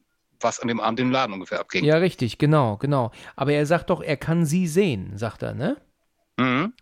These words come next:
Speaker 2: Weil, weil ja dann der, der, ähm, Trent ja daraufhin sagt, „Dann grüßen Sie ihn von mir.“ Ne?
Speaker 1: Ja.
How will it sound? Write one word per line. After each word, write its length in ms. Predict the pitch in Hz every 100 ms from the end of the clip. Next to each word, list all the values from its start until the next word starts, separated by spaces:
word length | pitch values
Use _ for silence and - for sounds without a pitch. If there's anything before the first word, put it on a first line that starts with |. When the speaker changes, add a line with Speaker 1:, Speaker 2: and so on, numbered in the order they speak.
| -
Speaker 2:
Weil, 340 | 131 139 135
weil 160 | 139 143
ja 100 | 143
dann 220 | 139 135
der, 360 | 131 127 120 117
der, 380 | 120 117 113 -
ähm, 260 | 117 113
Trent 360 | - - 143 151
ja 60 | 160
daraufhin 420 | 156 151 - 165
sagt, 180 | 160 147
„Dann 140 | 147
grüßen 300 | 143 202 127
Sie 120 | 113
ihn 100 | 98
von 140 | 98 98
mir.“ 260 | 92 92 - _ _ _ _ -
Ne? 160 | 123
Speaker 1:
Ja. 160 | 127